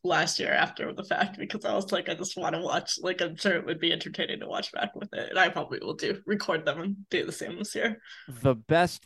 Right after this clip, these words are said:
Speaker 2: thing last year was when sh-, Taurasi handed Kelsey Plum a cup and just said, "Just drink it." And then Plum
Speaker 1: <laughs>
Speaker 2: took it, and then after a second was like, "Oh, Jesus, what did you just hand me?"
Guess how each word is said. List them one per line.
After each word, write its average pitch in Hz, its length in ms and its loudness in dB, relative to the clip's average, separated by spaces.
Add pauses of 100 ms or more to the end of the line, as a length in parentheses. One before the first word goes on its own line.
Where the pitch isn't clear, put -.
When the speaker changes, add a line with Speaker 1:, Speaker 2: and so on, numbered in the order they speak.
Speaker 2:
thing 143 540 2
last 123 420 2
year 123 180 4
was 117 160 2
when 123 360 2
sh-, - 200 -16 (760)
Taurasi 147 440 6
handed 156 380 2
Kelsey 156 340 4
Plum 156 380 4
a - 80 0
cup 151 240 6
and 127 80 -10
just 127 100 -2
said, 135 140 -2
"Just 131 140 -12
drink 165 220 4
it." - 160 -8 (440)
And 120 120 -4
then 117 120 2
Plum 143 260 4
Speaker 1:
<laughs> 117 100 0
Speaker 2:
took 165 220 6
it, 151 160 6
and 131 160 2
then 123 140 4
after 131 340 2
a 120 60 0
second 135 340 0
was 117 140 -6
like, 110 200 0 (120)
"Oh, 127 320 6
Jesus, - 560 -6
what 143 320 4
did 123 160 -4
you 123 80 0
just 117 180 -4
hand 117 240 -2
me?" - 160 -12